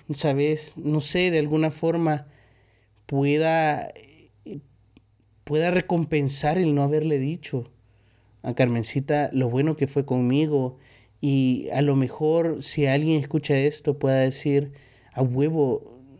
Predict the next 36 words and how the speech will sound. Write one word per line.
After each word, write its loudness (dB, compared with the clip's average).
eh, -2
no -2
quiero 2
pasar 0
por 2
eso", 0
y 0
le 2
voy 2
a 2
decir 0
a 2
esta -4
persona 0
lo 2
mucho -2
que 0
vale 2
para -4
mí. -4
Creo 0
que 0
es 0
lo 2
más -2
que 0
puedo 2
hacer 0
en -2
honor 0
a 2
ella, 0
decirle 0
a 6
las 2
personas -2